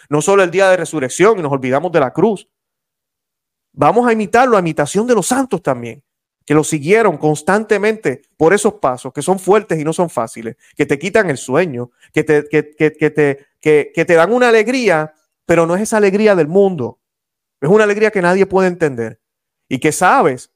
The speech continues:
como decía yo al principio del programa, que todo obra para el bien de los que lo aman. Entonces te, te, te motiva, te, te lleva a amarlo más, a amarlo y quererlo más y quererlo conocer aún más todavía y a vivirlo radicalmente.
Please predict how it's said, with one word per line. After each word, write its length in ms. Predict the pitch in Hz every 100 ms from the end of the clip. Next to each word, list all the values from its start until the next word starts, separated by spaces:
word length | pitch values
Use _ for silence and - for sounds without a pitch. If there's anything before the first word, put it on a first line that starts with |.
| _
como 220 | 127 123
decía 260 | 131 170 180
yo 120 | 190
al 80 | 190
principio 380 | 185 196 180
del 120 | 180 175
programa, 500 | 175 190 202 160 139
que 120 | 131
todo 320 | - 226 220
obra 380 | 240 240 226 190
para 180 | 156 139
el 60 |
bien 240 | 139 240 247
de 80 | 185
los 140 | 143
que 100 | 143
lo 140 | 123
aman. 260 | 151 143 117 _ _
Entonces 340 | - 165 214 202
te, 180 | 160 160 _
te, 140 | 175
te 240 | 170 - 165
motiva, 640 | 151 147 202 262 220 165
te, 180 | 160 147
te 200 | - 147
lleva 440 | 135 262 214 139 - -
a 140 | 139
amarlo 420 | 139 196 196 180
más, 340 | 156 127 - - _ _ _ _
a 100 | 131
amarlo 380 | 147 202 214 196
y 40 |
quererlo 400 | 185 165 180 175
más 140 | 175 185
y 20 |
quererlo 320 | 160 160 185
conocer 380 | 180 156 143 175
aún 240 | 156 233
más 180 | 214 170
todavía 500 | - 143 120 113 113 _ _
y 80 | 151
a 80 | 156
vivirlo 640 | 160 226 254 185 131 - _ -
radicalmente. 1000 | 156 160 147 143 190 156 123 110 110